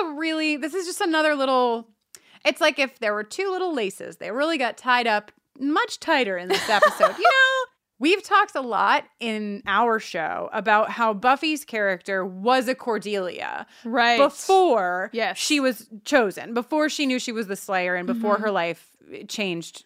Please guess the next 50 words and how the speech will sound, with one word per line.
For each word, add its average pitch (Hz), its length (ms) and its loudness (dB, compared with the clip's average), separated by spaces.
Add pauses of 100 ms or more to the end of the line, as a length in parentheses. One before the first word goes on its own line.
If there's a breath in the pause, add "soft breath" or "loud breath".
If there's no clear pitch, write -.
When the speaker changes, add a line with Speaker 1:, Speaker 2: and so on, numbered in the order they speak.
(100)
Speaker 2:
Right, 262 360 4
and 247 180 2
being 339 400 4
the 320 80 2
Slayer, 254 500 2
being, 262 720 0 (100)
uh, 214 380 2
chosen, 240 840 -2 (160)
changed 302 680 0
the 262 100 0
shape 359 360 -2
of 262 140 -4
her 226 120 -2
life 208 360 0
and 240 120 -2
made 226 160 -2
her, 240 140 0
like, 220 180 -4
reevaluate 208 600 0
things 214 320 -6
and 214 160 -6
just, 220 360 -12
I 220 80 -2
mean, 226 200 -4
how 208 280 -2
could 240 160 -4
it 220 100 -4
not? 269 240 0
It's, 226 140 -6
Speaker 1:
Right. 302 280 2
Speaker 2:
it's - 100 -8
your 220 160 -2
whole 208 600 -6 (300)
thing, 254 240 -4
your 320 80 4
Speaker 1:
And 349 80 6
Speaker 2:
whole 349 100 4
Speaker 1:
we're - 20 4
Speaker 2:
existence. 254 280 -2 (100)
Speaker 1:
seeing, 349 440 0
it's 262 140 -8
like 349 160 -2
we're 311 140 -4
seeing 392 340 -2
with 370 140 -4
the 277 80 -8
two 277 240 -4
of 233 140 -4
them 220 160 -4
how 196 600 0